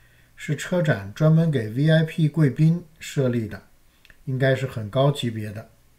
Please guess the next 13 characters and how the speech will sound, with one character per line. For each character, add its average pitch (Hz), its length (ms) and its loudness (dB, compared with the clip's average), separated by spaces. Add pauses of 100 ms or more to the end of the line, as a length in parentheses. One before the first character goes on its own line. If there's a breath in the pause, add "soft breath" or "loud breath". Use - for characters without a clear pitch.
(500 soft breath)
所 127 160 -6
以 123 40 -2
之 151 200 -2
前 127 300 -2
呢， 135 160 0 (100)
所 - 240 -4
有 139 140 4
人 117 240 -6
必 120 160 -4
须 127 160 -6
得 120 140 -6
清 117 260 -10
场。 - 220 -14